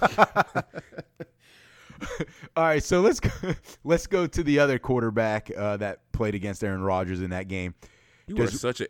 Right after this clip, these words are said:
Speaker 1: you are such an Aaron Rodgers lover.
Speaker 2: No.
Speaker 1: Like, hold, hold on, si-,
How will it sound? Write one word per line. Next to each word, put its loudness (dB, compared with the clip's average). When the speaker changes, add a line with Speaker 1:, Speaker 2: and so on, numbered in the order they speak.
Speaker 1:
you -2
are 0
such -8
an -10
Aaron -4
Rodgers -4
lover. -6
Speaker 2:
No. 6
Speaker 1:
Like, 0
hold, 2
hold 8
on, 6
si-, 4